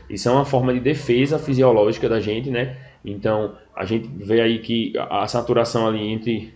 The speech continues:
entre vinte e cinco e cem aí, né? Então, vamos tá aí uma P de O dois entre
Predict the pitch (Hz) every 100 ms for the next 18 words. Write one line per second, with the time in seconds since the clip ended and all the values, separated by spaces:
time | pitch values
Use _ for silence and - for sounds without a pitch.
0 | - 110 113 110 123 - 127 127 123 -
1 | 113 127 117 127 131 127 123 120 120 110
2 | 110 117 113 - - - 107 110 104 113
3 | 113 107 107 107 104 - - 107 104 110
4 | 107 95